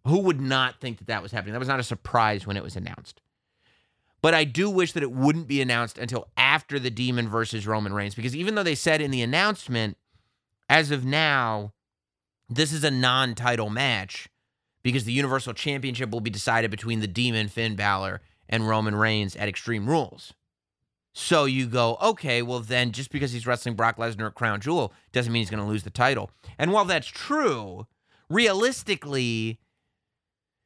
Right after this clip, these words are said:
instead of looking at the Demon now, there's one eye looking at Extreme Rules and the other eye is looking past it and going towards Crown Jewel because we know what the match is officially,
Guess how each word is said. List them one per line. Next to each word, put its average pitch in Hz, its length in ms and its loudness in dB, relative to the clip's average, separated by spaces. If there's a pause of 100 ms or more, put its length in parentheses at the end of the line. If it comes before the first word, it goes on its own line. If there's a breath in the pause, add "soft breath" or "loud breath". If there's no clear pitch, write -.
(180)
instead 190 440 2
of 165 140 -2
looking 170 420 -2 (100)
at 131 200 0
the 123 80 -6
Demon 160 480 0
now, 107 560 0 (680)
there's 135 220 0
one 160 320 4
eye 160 160 4
looking 147 380 -4
at 123 60 -2
Extreme 135 380 -2
Rules 139 280 2
and 123 80 -4
the 120 100 -6
other 139 260 2
eye 120 120 4
is 113 160 -4
looking 110 240 -10
past 101 380 -4
it - 140 -16 (240)
and 113 180 0
going 113 260 0
towards 110 320 -2
Crown 104 340 0
Jewel 123 280 0
because 101 200 -8
we 104 100 -4
know 107 200 2
what 101 220 -2
the 95 60 -6
match 98 280 -2
is 95 200 -2
officially, 101 600 -2